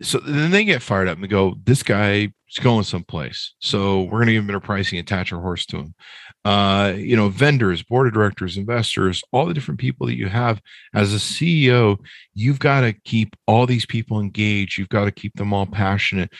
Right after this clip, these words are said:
You've gotta communicate that vision so that that why, as you mentioned, is filled in for them. And they, they, the, the purpose of that army takes on its own purpose of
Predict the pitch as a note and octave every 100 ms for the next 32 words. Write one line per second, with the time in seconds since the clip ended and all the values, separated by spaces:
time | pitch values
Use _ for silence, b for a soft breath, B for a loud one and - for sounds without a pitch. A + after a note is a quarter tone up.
0 | B - F#2+ G#2+ G2+ - - - G#2 A2
1 | A2 - G2+ G2 F#2 - A2+ A2 G#2+ F2+
2 | - B B - A#2+ A2+ A2 A#2+ A#2 G#2+
3 | B2+ F3+ F#2 F2+ - F#2 F#2 F#2+ - G2
4 | F2+ - G#2+ G#2 G#2 G2 F2 G#2+ C#3 G#2+
5 | E2 F2 - B B B G#2+ G#2 G#2 A2
6 | G#2+ - G#2+ A2+ A#2 A2+ A2 - b b
7 | b - A2+ B2 A#2+ - A2+ A2+ G#2+ A2
8 | G#2+ - D#3 D3 B2+ - A2 G2+ G#2 A2
9 | A#2+ - G2+ B2+ B2+ F#2 F2+ G2+ G2+ -
10 | G#2+ G#2+ G2 - G2+ G#2 F#2+ F#2+ A2 A#2+
11 | G2 - F#2+ E2+